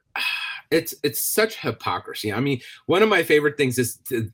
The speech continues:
defund the police. You know what? I, I actually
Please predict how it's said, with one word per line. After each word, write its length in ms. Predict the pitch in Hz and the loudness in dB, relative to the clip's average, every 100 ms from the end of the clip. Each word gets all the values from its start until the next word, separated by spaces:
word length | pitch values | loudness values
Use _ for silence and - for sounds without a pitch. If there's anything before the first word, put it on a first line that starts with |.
| - | -6
defund 460 | 151 120 131 120 | -6 -2 0 2
the 80 | 110 | 0
police. 720 | - 101 87 69 - - - - - - 466 453 571 622 659 _ _ _ _ _ _ _ _ - - _ _ _ _ _ _ - | -2 -4 -4 -4 -8 -8 -10 -14 -16 -16 -18 -18 -16 -18 -20 _ _ _ _ _ _ _ _ -20 -20 _ _ _ _ _ _ 2
You 100 | 180 | 6
know 100 | 196 | 6
what? 220 | 185 - - - | 6 0 -8 0
I, 140 | 170 180 | 2 4
I 120 | 170 | 4
actually 400 | 180 196 214 190 | 4 4 2 0